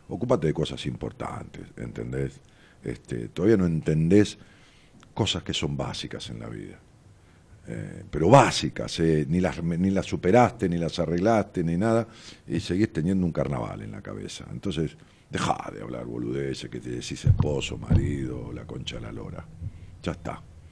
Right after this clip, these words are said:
Ayer en el almacén de mi barrio, dice Marisa, un muchacho me dice, "Señora, mire, sáquese un bichito del brazo". Yo automáticamente miro y lo saco de un manotazo. Y le digo con toda inocencia y riéndome, "¿Y por qué no me lo has sacado vos?".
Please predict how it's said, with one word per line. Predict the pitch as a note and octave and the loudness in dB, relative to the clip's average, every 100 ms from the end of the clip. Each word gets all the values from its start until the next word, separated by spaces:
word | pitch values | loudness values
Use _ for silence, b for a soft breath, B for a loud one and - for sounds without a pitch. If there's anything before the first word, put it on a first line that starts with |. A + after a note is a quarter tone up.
| B B B | B B B
Ayer | A#2 D#3 F3+ | 10 12 12
en | |
el | C#3+ | 12
almacén | B2 A#2 D3 | 8 6 6
de | B2+ | 8
mi | A2+ | 8
barrio, | C#3 C3 G#2+ | 8 10 8
dice | G#2 F#2+ | 6 4
Marisa, | G#2+ A2 G2 | 2 4 4
un | |
muchacho | G2 G2 A#2 G2 | 4 2 4 4
me | F2+ | 4
dice, | F#2 E2 | 2 0
"Señora, | A2 A2+ A2+ - B B | 0 4 4 2 B B
mire, | A2 E2+ | 6 6
sáquese | - A2+ G#2+ - | 4 0 0 0
un | F#2+ | 0
bichito | D#2 G2+ - | 0 -2 0
del | D#2+ | 2
brazo". | D2 C#2 - C#2+ | 2 0 -2 0
Yo | A2+ | 0
automáticamente | A2+ G#2 F#2+ F2 G#2+ F#2 | 2 0 0 0 0 0
miro | F2 G#2 F#2 | 0 2 2
y | |
lo | D#2 | 2
saco | E2+ D#2+ | -2 0
de | D#2+ | 0
un | D2+ | 0
manotazo. | D2 C#2 C2 - C#2 B B B | -2 -4 -6 -6 -8 B B B
Y | |
le | F#2 | 4
digo | G2+ | 6
con | E2+ D#2+ | 4 4
toda | F#2+ | 2
inocencia | E2 - G2 - | 2 0 -2 -2
y | D2+ | -2
riéndome, | E2 D#2 D#2 D2 B B | 0 2 2 0 B B
"¿Y | - | -4
por | - A2+ | -2 0
qué | F3+ | 2
no | D#3 | 2
me | A2+ G2 | 2 2
lo | F#2 | 2
has | F#2+ - - | 2 -4 -10
sacado | - C#2+ D2+ D2 C2+ | -6 -2 4 4 4
vos?". | B1 A#1 - - | 2 -2 -8 -12